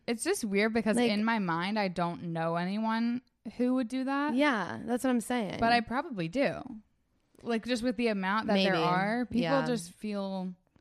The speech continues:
Speaker 1: inclined. I made a video comparing this once. I, it didn't make any sense, so obviously no one understood it. But
Speaker 2: Mm-hmm.
Speaker 1: basically, I was like,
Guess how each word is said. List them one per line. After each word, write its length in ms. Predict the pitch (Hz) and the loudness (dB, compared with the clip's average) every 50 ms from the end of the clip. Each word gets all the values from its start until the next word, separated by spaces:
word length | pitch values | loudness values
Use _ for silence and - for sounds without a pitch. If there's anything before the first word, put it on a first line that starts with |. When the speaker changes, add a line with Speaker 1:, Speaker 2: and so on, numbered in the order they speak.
| _ _ _ _ _ _ _ _ _ _ - | _ _ _ _ _ _ _ _ _ _ -8
Speaker 1:
inclined. 840 | 190 190 180 - - 180 175 175 170 170 170 170 170 160 - - - _ _ _ _ _ _ _ _ _ _ _ _ - | -6 -6 -6 -6 -6 -6 -4 -4 -4 -4 -4 -6 -6 -8 -10 -14 -20 _ _ _ _ _ _ _ _ _ _ _ _ -4
I 160 | - 226 294 | -2 0 0
made 160 | 349 403 392 339 | 0 -2 -2 -2
a 40 | 254 | 0
video 240 | 247 233 214 214 | 0 0 0 0
comparing 560 | 202 220 202 175 202 190 180 175 175 170 - - _ - | -2 -2 -2 -2 -2 -2 -2 -2 -4 -6 -10 -12 _ -10
this 260 | 185 175 170 165 - - | -6 -4 -4 -4 -4 -4
once. 280 | 175 160 160 156 160 | -4 -4 -4 -4 -4
I, 220 | - 180 185 175 160 _ _ _ _ - _ _ _ _ _ _ _ _ _ _ _ - | -4 -4 -4 -6 -8 _ _ _ _ -20 _ _ _ _ _ _ _ _ _ _ _ -8
it 140 | - 208 185 | -6 -4 -2
didn't 180 | 240 226 233 | -2 0 0
make 160 | 220 202 - - - | -2 -2 -4 -4 -6
any 240 | - 190 180 185 190 | -6 -4 -4 -4 -4
sense, 280 | - - 160 156 165 - | -4 -4 -6 -6 -4 -2
so 60 | 185 | -2
obviously 280 | 175 175 175 175 190 190 | 0 0 -2 -2 -4 -2
no 160 | 180 170 156 | -2 -4 -4
one 100 | 156 156 | -6 -6
understood 420 | 156 156 156 156 - - - 156 151 | -8 -8 -10 -12 -12 -12 -12 -10 -10
it. 160 | 110 92 - | -10 -8 -4
But 140 | 185 196 196 | 0 0 2
Speaker 2:
Mm-hmm. 80 | 190 180 | 2 2
Speaker 1:
basically, 300 | - 220 175 180 302 302 | 0 -2 -4 -4 -4 -4
I 120 | 285 269 | -2 -2
was 120 | 247 214 | -2 -2
like, 280 | 220 196 180 175 - | -2 -4 -4 -6 -8